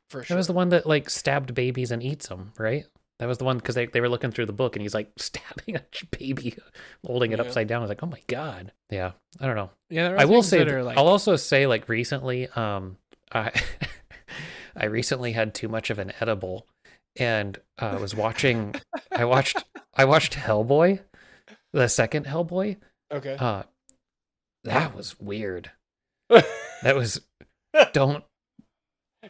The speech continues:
Speaker 1: Don't
Speaker 2: don't
Speaker 1: do that.
Speaker 2: have, don't
Speaker 1: Not
Speaker 2: have too much of an
Speaker 1: recommended.
Speaker 2: edible. Like, Hellboy's everything, everything is, like, all fantasy and whimsical and,
Speaker 1: Yeah.
Speaker 2: like, demons and shit. Like, that,
Speaker 1: That's Ron
Speaker 2: that was
Speaker 1: Perlman,
Speaker 2: kinda
Speaker 1: right?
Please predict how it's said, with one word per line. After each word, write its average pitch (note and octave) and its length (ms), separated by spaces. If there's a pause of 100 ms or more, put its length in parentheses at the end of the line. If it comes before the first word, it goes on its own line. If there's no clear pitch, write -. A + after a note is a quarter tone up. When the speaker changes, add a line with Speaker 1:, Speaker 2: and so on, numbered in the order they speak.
Speaker 1:
Don't A#3 120
Speaker 2:
don't C#3+ 140
Speaker 1:
do A3+ 100 (100)
that. A3 80
Speaker 2:
have, C#3+ 300 (240)
don't C#3 160
Speaker 1:
Not F3 60
Speaker 2:
have D3+ 160
too C3+ 100
much B2 160
of D3+ 80
an A#2 80
Speaker 1:
recommended. A2+ 80
Speaker 2:
edible. A2 320
Like, A#2 120
Hellboy's C3+ 480
everything, A#2 380 (120)
everything C#3 300
is, F#2+ 100
like, F#2 100
all G2 140
fantasy G2+ 600
and F#2 160
whimsical G2 600
and, F2+ 380 (100)
Speaker 1:
Yeah. C3+ 140
Speaker 2:
like, - 120 (240)
demons G#2+ 560
and G#2+ 200
shit. - 400
Like, F#2+ 200
that, A2+ 200
Speaker 1:
That's G3+ 180
Ron E4 140
Speaker 2:
that A2+ 100
was G#2 100
Speaker 1:
Perlman, F3 60
Speaker 2:
kinda G#3 200
Speaker 1:
right? C3+ 340